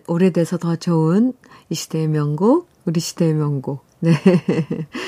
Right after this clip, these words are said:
한명숙의 우리마을 함께 들었습니다. 일삼팔팔 님 사연 주셨는데요. 현-, 현미님, 오늘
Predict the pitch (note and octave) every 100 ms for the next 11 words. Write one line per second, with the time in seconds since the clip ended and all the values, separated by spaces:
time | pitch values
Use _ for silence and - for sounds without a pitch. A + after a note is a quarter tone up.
0 | D4 - A#3 G#3 G3 F3 - F3 G#3+ -
1 | F3 E3+ D#3+ D3+ C#3+ D3+ E3 D3+ C#3 D#3
2 | D3+ C#3+ - - - - - _ _ _
3 | _ _ _ - - - - - - -
4 | - _ _ _ A#3+ C#4+ - E4+ E4 F4+
5 | F#4 F#4 F4 C#4 D#4 G#4 - - - B3+
6 | A3+ G3+ F#3+ F#3+ F#3 F3+ G#3 D4 C4+ -
7 | - - - _ _ _ - D#4+ D#4+ -
8 | G3 B3+ D4 D4+ D4+ F3 A2+ _ _ _
9 | G3 G#3+ A3+